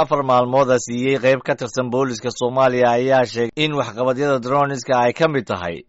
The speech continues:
sahanka. Hadiyadan ayaa imaanaysa xilli madaxweynaha Maraykanka uu kordhiyey dhaqdhaqaaqyo iyo taageerada military ee gobolka. Dhowr toddobaad ka hor ayay ahayd markii askari ka tirsan ciidanka qaaska ah ee Navy Sealka loo yaqaan uu ku dhintay dagaal ka dhacay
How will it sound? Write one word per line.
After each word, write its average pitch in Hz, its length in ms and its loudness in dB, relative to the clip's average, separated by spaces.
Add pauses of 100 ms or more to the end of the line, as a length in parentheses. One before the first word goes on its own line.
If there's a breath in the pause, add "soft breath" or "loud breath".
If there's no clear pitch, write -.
(140)
sahanka. 110 540 -2 (220)
Hadiyadan 113 560 -2
ayaa 127 320 4
imaanaysa 123 560 0
xilli 127 240 -2
madaxweynaha 120 640 -2
Maraykanka 123 480 0
uu 113 240 -4
kordhiyey 120 560 -2
dhaqdhaqaaqyo 120 640 2
iyo 123 180 -2
taageerada 123 600 0
military 117 480 -4
ee 110 160 -2
gobolka. 113 540 0 (180 soft breath)
Dhowr 110 240 -2
toddobaad 113 480 -2
ka 139 100 -2
hor 123 220 4
ayay 127 320 2
ahayd 87 320 -6 (100)
markii 135 380 -2
askari 139 340 -4
ka 151 140 -4
tirsan 117 400 -6
ciidanka 131 480 -6
qaaska 131 400 0
ah 123 160 4
ee 113 160 -2
Navy 120 400 -4
Sealka 123 320 -6
loo 123 160 0
yaqaan 117 480 -2
uu 113 100 -6
ku 143 140 -10
dhintay 127 320 -8
dagaal 120 400 -2
ka 151 100 -2
dhacay 85 460 -6